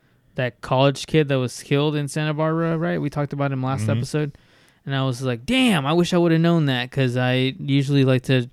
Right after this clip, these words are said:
Speaker 1: just put it on my, like, Zodiac checklist. Even Riverside is on my Zodiac checklist, where it's like, "Done, I've been here, I've seen the murders, ain't nothing here."
Speaker 2: Yeah.
Speaker 1: <laughs> Cool, problem solved.
Speaker 2: There's a Starbucks here. But,
Speaker 1: Yeah.
Speaker 2: um, I just wanna put this out there that, you know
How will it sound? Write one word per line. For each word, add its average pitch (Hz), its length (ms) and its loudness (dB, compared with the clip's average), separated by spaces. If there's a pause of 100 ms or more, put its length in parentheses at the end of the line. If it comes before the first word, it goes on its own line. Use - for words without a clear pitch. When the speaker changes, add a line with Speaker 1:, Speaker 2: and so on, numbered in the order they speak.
(460)
Speaker 1:
just 147 220 -4
put 156 120 6
it 143 140 6
on 131 220 4
my, 127 280 2
like, 120 500 0 (420)
Zodiac 139 480 4
checklist. 135 600 -2
Even 180 480 0
Riverside 139 520 0
is 117 80 -2
on 117 160 -2
my 113 100 -2
Zodiac 117 400 -4
checklist, 120 460 -4
where 120 100 -6
it's 117 80 -6
like, 113 220 -10
"Done, 156 320 -2
I've 127 160 -4
been 143 180 0
here, 131 180 -4
I've 120 160 -6
seen 135 240 -2
the 127 60 -4
murders, 120 560 -4
ain't 117 160 -6
nothing 120 300 -6
here." 120 360 -6 (220)
Speaker 2:
Yeah. 117 160 -2
Speaker 1:
<laughs> 170 1000 4
Cool, 127 360 6 (220)
problem 139 260 2
solved. - 380 -6
Speaker 2:
There's 98 160 -6
a 95 40 -8
Starbucks 92 520 -2
here. 87 240 -6
But, 107 320 -2
Speaker 1:
Yeah. 104 120 0
Speaker 2:
um, 101 120 -6 (500)
I 175 100 0
just 185 180 0
wanna 170 180 2
put 135 240 4
this 117 240 2
out 104 240 4
there 107 300 4
that, 98 340 0
you 107 80 -2
know 101 300 0